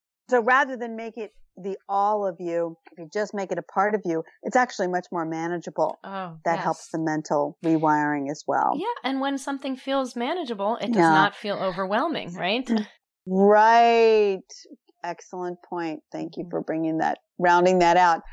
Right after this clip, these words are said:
Speaker 1: The fourth place for us to look to rewire our panic button is on the spiritual level. So we've looked, we've seen how rewiring on the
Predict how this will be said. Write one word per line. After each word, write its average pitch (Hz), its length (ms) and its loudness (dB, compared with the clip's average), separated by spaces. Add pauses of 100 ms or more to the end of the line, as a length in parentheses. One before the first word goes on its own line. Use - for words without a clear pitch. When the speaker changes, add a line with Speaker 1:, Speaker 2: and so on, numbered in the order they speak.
(880)
Speaker 1:
The 247 160 -2 (100)
fourth 392 340 0
place 226 340 -4
for - 140 -8
us 185 240 -4
to 190 100 -4
look 190 340 2 (140)
to 175 140 -4
rewire 180 760 2
our 156 180 -2 (140)
panic 180 340 -2 (120)
button 165 400 -6
is 185 140 -4
on 185 220 2
the 180 80 0
spiritual 160 600 -2
level. - 440 -2 (500)
So - 180 4
we've 247 220 2
looked, 294 360 0
we've 226 160 -6
seen 294 320 -4
how 226 520 0 (180)
rewiring 208 640 0
on 185 140 -6
the 180 100 -8